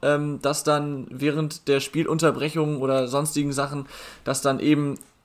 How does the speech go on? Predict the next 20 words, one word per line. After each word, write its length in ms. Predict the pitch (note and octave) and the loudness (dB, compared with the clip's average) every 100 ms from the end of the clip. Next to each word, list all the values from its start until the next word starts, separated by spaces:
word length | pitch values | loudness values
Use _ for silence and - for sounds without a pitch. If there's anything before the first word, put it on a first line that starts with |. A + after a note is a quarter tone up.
| _ - | _ 4
eine 400 | D#3 D#3 D3+ C#3+ | 6 10 8 6
große 540 | - D#3+ A3+ A#3 F#3+ | 2 6 8 6 0
Zahl 320 | - D3+ C#3+ | 2 2 4
an 160 | B2 C3+ | 2 0
Bochumer 320 | D3+ D3+ C#3+ | -2 0 -2
Fans 560 | C#3 C#3+ C#3+ C#3 - - - | 0 -2 0 -2 -8 -12 -10
Fuß-, 320 | - D#3+ - | -4 -2 2
äh, 760 | B2+ C3 B2 A#2+ B2 A#2 A#2+ B2 - - | 4 4 4 0 -2 -2 -6 -8 -14 -8
Gesänge 440 | C#3 C3+ D#3 D#3+ | -2 6 6 6
wie 220 | C#3+ D3 | 2 0
Fußballmafia 600 | C#3+ - E3+ D#3 D3+ D#3+ | 0 -2 0 2 2 2
D 160 | C#3 C#3+ | 2 0
F 100 | C#3 | 4
B 180 | D3+ E3 | 4 6
raushaut, 560 | C3+ C3 C#3 C3+ D3 - - - - _ | 4 0 4 4 4 -2 -18 -20 -20 _
ist 160 | D#3+ - | 2 6
halt 180 | C3+ | 6
auch 380 | - C3 C3 - | 6 4 2 -10
peinlich 480 | - C3 C3+ A2+ - | 2 4 4 -4 -8
einfach, 400 | F2+ G#2 - - | -12 -14 -16 -18